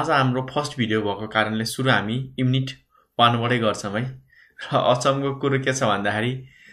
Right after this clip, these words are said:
सब्जेक्टको नाम र युनिटको नाम सेम नै छ, आइआइटी, जसलाई हामीले Introduction to आइटी or Information Technology भन्छौँ। र थोरै कुरा गरौँ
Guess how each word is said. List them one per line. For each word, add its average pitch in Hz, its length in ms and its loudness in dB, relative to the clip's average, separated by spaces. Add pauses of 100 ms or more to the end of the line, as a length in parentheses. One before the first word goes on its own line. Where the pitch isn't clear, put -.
(360)
सब्जेक्टको 147 460 2
नाम 139 440 0
र 104 200 4
युनिटको 131 340 0
नाम 123 180 2 (120)
सेम 120 120 0
नै 123 140 2
छ, 113 120 -6 (260)
आइआइटी, 117 500 0 (380)
जसलाई 117 200 0
हामीले 104 220 -2
Introduction 110 500 -2
to 117 100 -4
आइटी 107 300 0 (280)
or 117 140 -2
Information 113 600 -4
Technology 104 440 -4
भन्छौँ। 98 300 -6 (720)
र 101 240 2
थोरै 165 220 2
कुरा 156 280 2
गरौँ 143 240 0